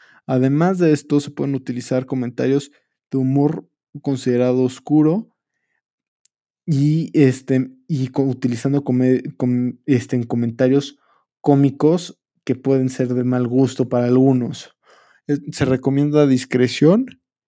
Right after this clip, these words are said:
y recuerden contactarnos en Instagram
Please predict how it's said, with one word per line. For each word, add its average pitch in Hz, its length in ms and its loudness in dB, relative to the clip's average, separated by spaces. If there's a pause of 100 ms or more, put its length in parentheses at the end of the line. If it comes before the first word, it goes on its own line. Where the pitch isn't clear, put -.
(420)
y 143 80 2
recuerden 147 480 2
contactarnos 139 880 -4
en 131 240 -2
Instagram 147 800 -4